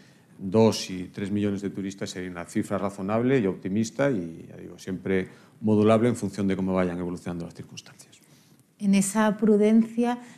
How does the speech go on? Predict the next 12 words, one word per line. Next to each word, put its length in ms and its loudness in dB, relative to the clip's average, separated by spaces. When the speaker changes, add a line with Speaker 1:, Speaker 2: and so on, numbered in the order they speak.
Speaker 2:
no 220 2
sé 140 2
si 180 2
con 260 4
el 140 2
aumento 440 2
de 60 4
los 200 0
casos, 500 4
de 80 4
la 100 4
incidencia, 540 0